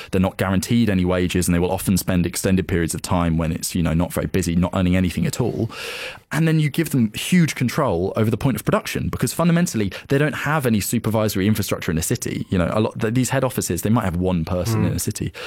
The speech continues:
Speaker 1: but most of the time it's run from, I mean, there's a company, Foodora, in Europe. They literally run all their office, all their operations everywhere from a central office in Berlin. Like, if you're working in Gothenburg,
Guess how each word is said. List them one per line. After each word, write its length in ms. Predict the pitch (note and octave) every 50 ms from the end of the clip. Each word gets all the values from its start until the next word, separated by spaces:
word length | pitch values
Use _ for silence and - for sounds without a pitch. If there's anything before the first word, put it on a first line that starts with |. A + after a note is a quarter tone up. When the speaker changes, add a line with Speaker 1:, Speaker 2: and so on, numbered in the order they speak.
| - - -
Speaker 1:
but 100 | - C3
most 200 | C#3 D3 F3 E3+
of 40 | -
the 80 | C3+
time 180 | A#2+ - A2+ G#2+
it's 120 | - -
run 340 | G#2 G2+ A2 B2 A#2+ G2+ F#2
from, 320 | F2 - F#2 E2+ E2+ D#2+ - -
I 80 | -
mean, 160 | G2+ F#2 G2 F#2
there's 140 | G2 G2
a 40 | G#2+
company, 260 | - C3 B2+ A2+ G2+
Foodora, 540 | F2+ - F#2+ F2 - F#2+ G#2+ G2+ E2 D#2+ D#2
in 100 | D#2+ F2
Europe. 380 | F2 E2 F2+ - - - - - - - - - -
They 100 | - A2+
literally 480 | A2+ A#2+ C3+ C#3+ C#3 - - B2+ A#2 A2+
run 420 | G#2+ A2+ G#2+ G#2 F#2 F2 E2+ F2 - - - - - _ _ _ _ -
all 320 | C#3 C3+ C3+ C3 C3 B2
their 200 | A2+ A2+ G2+ -
office, 280 | - - - - - - - -
all 180 | - B2 B2+ C3
their 180 | A#2+ A#2+ A2 -
operations 400 | G#2 - - A2 G2+ - - F2+
everywhere 640 | - A2+ A#2+ A#2+ B2 G2 F2 E2 D#2+ - - G2+ -
from 140 | - - A2+
a 40 | G#2+
central 460 | - - - B2+ B2+ - - A#2+ A2
office 240 | G2+ - - G#2 -
in 60 | G#2
Berlin. 420 | - G#2 G2 G2+ A2 G2+ - A2 - - - -
Like, 120 | A2+ A2+ -
if 120 | A#2+ -
you're 80 | C#3+ C3
working 400 | A#2+ C3 C3+ B2 - - B2+ A#2
in 100 | G#2 G2+
Gothenburg, 640 | - A#2 G#2+ - - F#2 - E2 - - G2 A2+ -